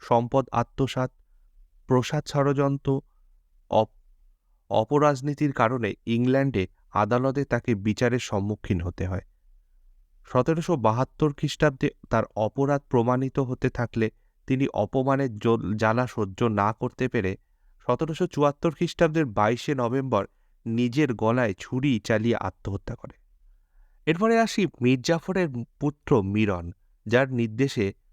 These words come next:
মোহাম্মদ বেগ নবাব সিরাজ উদ্দৌলাকে হত্যা করেছিল। এমনকি মৃত্যুর আগে সিরাজ উদ্দৌলা নামাজ পড়তে চেয়েছিলেন, তাকে সেই সুযোগটাও দেয়া হয়নি। নিয়তির কি নির্মম পরিহাস দেখুন।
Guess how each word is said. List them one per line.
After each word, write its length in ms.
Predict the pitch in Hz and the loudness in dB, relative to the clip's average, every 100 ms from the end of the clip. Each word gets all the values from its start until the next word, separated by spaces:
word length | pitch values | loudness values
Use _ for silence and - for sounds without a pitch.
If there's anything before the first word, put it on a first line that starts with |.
| - | -6
মোহাম্মদ 420 | 107 107 131 135 113 | -2 -2 -2 -4 -2
বেগ 360 | 98 113 98 95 | 2 2 2 -2
নবাব 360 | 101 101 120 - | 0 2 0 -2
সিরাজ 320 | 120 113 131 - | -2 0 0 -2
উদ্দৌলাকে 720 | 113 101 107 107 117 - 98 85 | -6 0 2 4 2 2 -2 -2
হত্যা 300 | 101 - 101 | -6 -4 -4
করেছিল। 420 | 98 95 - 95 - _ | -2 -6 -6 -8 -8 _
এমনকি 460 | 104 120 143 143 107 _ _ _ _ - | -4 -2 0 0 0 _ _ _ _ -2
মৃত্যুর 440 | 120 - - 156 | -2 0 0 0
আগে 340 | 101 101 113 107 | 2 0 2 0
সিরাজ 380 | - 110 123 - | -2 0 0 0
উদ্দৌলা 500 | 117 110 107 120 120 | -6 -4 2 2 2
নামাজ 400 | 90 92 101 113 | 0 0 0 -2
পড়তে 340 | - 92 - 90 | -4 -8 -6 -6
চেয়েছিলেন, 480 | - - - - - - | -6 -6 -8 -8 -10 -4
তাকে 320 | 95 - 104 | -4 0 -4
সেই 260 | - 113 107 | 0 0 0
সুযোগটাও 600 | - 101 101 - 110 98 | 0 0 -2 0 0 2
দেয়া 260 | 90 87 | 0 -2
হয়নি। 380 | 87 95 95 90 _ _ _ _ _ _ 107 | -4 -4 -4 -6 _ _ _ _ _ _ -2
নিয়তির 500 | 110 131 151 196 175 | 2 4 4 0 2
কি 160 | - | 0
নির্মম 520 | 113 110 117 135 151 | 0 0 0 2 -2
পরিহাস 500 | 139 107 104 117 117 - | 0 0 0 0 -2 -4
দেখুন। 340 | 110 113 | -6 -6